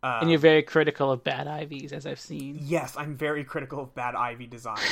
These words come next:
Speaker 2: <laughs>
Speaker 1: because there are a lot of bad Ivy designs.
Speaker 2: Mm-hmm.
Speaker 1: Um,
Speaker 2: Well,
Speaker 1: the
Speaker 2: the Arkham
Speaker 1: original
Speaker 2: games in particular, you
Speaker 1: Oh
Speaker 2: seem
Speaker 1: my
Speaker 2: to
Speaker 1: God, the
Speaker 2: dislike.
Speaker 1: Arkham games are so bad.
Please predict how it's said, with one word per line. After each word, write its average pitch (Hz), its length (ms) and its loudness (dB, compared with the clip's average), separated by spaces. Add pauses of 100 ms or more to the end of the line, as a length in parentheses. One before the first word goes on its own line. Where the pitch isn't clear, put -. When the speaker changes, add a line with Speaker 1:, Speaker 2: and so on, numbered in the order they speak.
(160)
Speaker 2:
<laughs> - 200 10
Speaker 1:
because 180 280 12
there 196 240 10
are 175 260 10
a 147 80 8
lot 135 320 6
of 117 140 -4
bad 113 180 -4
Ivy 113 320 -12
designs. 113 640 -4
Speaker 2:
Mm-hmm. 127 280 -4 (600)
Speaker 1:
Um, 123 340 2 (260)
Speaker 2:
Well, 165 100 -4
Speaker 1:
the 170 120 -2
Speaker 2:
the 151 100 4
Arkham 143 140 10
Speaker 1:
original 160 180 2
Speaker 2:
games 131 220 0
in 131 40 -6
particular, 131 560 -4
you 135 180 -8
Speaker 1:
Oh - 0 - (100)
Speaker 2:
seem 135 140 -8
Speaker 1:
my 135 140 -6
Speaker 2:
to 143 100 -12
Speaker 1:
God, 113 340 -6
the - 20 -8
Speaker 2:
dislike. 127 300 -6
Speaker 1:
Arkham 131 260 -6
games 120 240 -12
are 113 60 -16
so 107 560 -10
bad. 113 500 -8